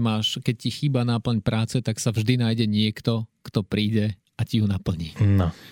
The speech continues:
Speaker 1: A potom nevieš, čo to bude. A poďme na bilancovanie v tých našich, e, štandardných rubrikách,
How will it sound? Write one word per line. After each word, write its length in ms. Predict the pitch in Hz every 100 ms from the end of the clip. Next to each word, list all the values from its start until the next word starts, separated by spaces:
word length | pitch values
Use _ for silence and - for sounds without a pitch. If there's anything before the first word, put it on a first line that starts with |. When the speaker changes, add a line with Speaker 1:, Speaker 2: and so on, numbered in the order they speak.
| -
Speaker 1:
A 60 | -
potom 320 | - 110 101
nevieš, 320 | 101 92 92 -
čo 80 |
to 160 | - 90
bude. 240 | 92 - - - _
A 160 | - 147
poďme 480 | - 240 214 214 190
na 240 | 160 151
bilancovanie 800 | 143 196 196 190 185 165 160 156
v 80 | -
tých 160 | 160
našich, 320 | 151 165 180 -
e, 320 | 151 143 131
štandardných 640 | - 160 156 127 123 113
rubrikách, 640 | 120 120 135 160 185 202